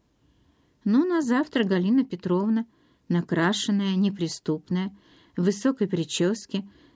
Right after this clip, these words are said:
была так не похожа на себя ночную, тихую, в очках, что Лидочка не рискнула больше задавать вопросы. И все стало по-прежнему, как всегда.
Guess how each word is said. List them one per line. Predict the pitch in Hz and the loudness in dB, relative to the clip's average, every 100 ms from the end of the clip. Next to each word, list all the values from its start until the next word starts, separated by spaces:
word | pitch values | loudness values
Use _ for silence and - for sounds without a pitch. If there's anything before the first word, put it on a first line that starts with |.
| - | -2
была | 180 175 | 2 2
так | 170 190 208 | 0 0 0
не | 208 | 0
похожа | 196 160 - 190 202 | 0 -2 0 -2 2
на | 196 | 0
себя | 175 165 170 185 | 0 -2 0 0
ночную, | 180 170 - 170 185 220 214 214 _ _ _ _ | 0 -2 -2 0 2 2 -2 -6 _ _ _ _
тихую, | - 196 226 - 214 208 190 | -4 0 0 -2 -2 0 0
в | |
очках, | 160 - - 170 220 - _ _ _ _ _ | -2 -4 -4 -2 -2 -4 _ _ _ _ _
что | - - 185 | -12 -2 2
Лидочка | 202 247 - - | 2 0 -2 0
не | 233 214 | 2 4
рискнула | 208 - 202 254 | 0 0 2 2
больше | 247 196 175 - | 2 0 -2 -4
задавать | 170 170 165 170 | 0 0 0 -2
вопросы. | 156 156 - 151 - 175 _ _ _ _ _ _ | -6 -4 -4 -6 -8 -12 _ _ _ _ _ _
И | 165 | -8
все | - 220 277 | -2 0 0
стало | - 240 240 | 0 0 0
по-прежнему, | - 160 - 143 143 147 143 151 _ _ _ | -2 -6 0 -2 0 -4 -4 -6 _ _ _
как | - - | -4 -2
всегда. | - 165 156 147 139 | -6 -6 -4 -6 -6